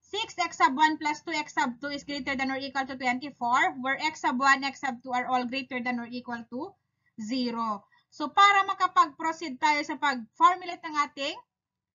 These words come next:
initial tableau, of course, we need to convert our linear inequality into, linear constraints into equality. So, unahin natin muna dito sa ating mga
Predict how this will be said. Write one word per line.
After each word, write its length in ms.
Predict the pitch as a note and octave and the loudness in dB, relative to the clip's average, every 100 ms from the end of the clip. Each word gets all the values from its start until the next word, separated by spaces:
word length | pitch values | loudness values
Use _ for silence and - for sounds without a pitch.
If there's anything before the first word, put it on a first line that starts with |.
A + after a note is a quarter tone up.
| _ _ _ _ D4 | _ _ _ _ -12
initial 480 | F4 G#4+ G#4 F#4+ G4 | -10 -8 2 4 4
tableau, 400 | F#4+ D4+ C#4 D4+ D#4+ | 0 0 -2 -4 -4
of 100 | D#4+ - | -4 0
course, 240 | D#4 D#4+ | 0 0
we 80 | D#4+ | -8
need 160 | E4 C#4 | -10 -10
to 80 | |
convert 560 | - D4+ D4 B3+ D#4 F4 C#4 | 0 0 0 -2 -4 -4 -4
our 320 | C#4 C4+ C#4 | -2 0 -2
linear 400 | D#4 E4+ E4 E4 | -4 -4 -4 -4
inequality 800 | D#4+ D4+ _ D4 D4 D4 D#4 C#4+ | -4 -10 _ -2 -2 -6 -12 -10
into, 240 | C#4 C4 D4 G4+ A4+ _ _ | -10 -10 -6 -6 -8 _ _
linear 400 | C#4+ E4+ F#4 F#4 | -8 -6 -2 -2
constraints 720 | F4+ E4 E4+ - D#4+ E4 D#4+ | 2 0 0 -8 -6 -6 -6
into 240 | D4+ C#4 D4 E4 G#4+ _ _ _ _ | -10 -8 -6 -6 -8 _ _ _ _
equality. 880 | D4 - D#4+ D4 D4 C#4+ D#4 C#4+ B3 | -20 -2 2 2 0 -8 -8 -6 -8
So, 240 | A#3 C#4+ | -8 -8
unahin 320 | D4+ D#4 D#4+ D4+ | -2 -2 -2 -4
natin 320 | C#4+ C#4+ C#4 | -6 -6 -6
muna 240 | C#4 C4+ | -6 -6
dito 160 | C4+ C#4+ | -8 -10
sa 160 | D4 | -6
ating 160 | C4 B3+ | -6 -4
mga 560 | B3+ B3 A#3 A3+ A3 | -4 -4 -6 -6 -8